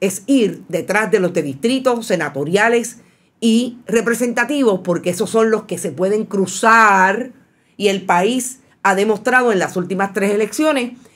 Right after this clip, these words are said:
que ha cruzado líneas de partido. Y ahí es donde está la posibilidad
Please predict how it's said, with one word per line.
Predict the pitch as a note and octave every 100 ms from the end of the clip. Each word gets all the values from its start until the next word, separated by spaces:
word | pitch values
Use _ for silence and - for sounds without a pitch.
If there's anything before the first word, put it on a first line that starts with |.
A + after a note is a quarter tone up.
| _
que | F#3+ D#3
ha | C4+
cruzado | F4 E4+ A3+ F#3+ F3+
líneas | F3 F#3 G3+
de | F#3+
partido. | F#3+ - F3+ D3+ D3 - - _ _ _ _ _ _ _ _ _ _ _ _ _ _ _
Y | G3 F#3
ahí | F3 B3
es | A#3
donde | G#3 F#3+
está | F3+ A3+
la | G3+
posibilidad | F3+ - F3+ D#3+ D3+ E3+ F3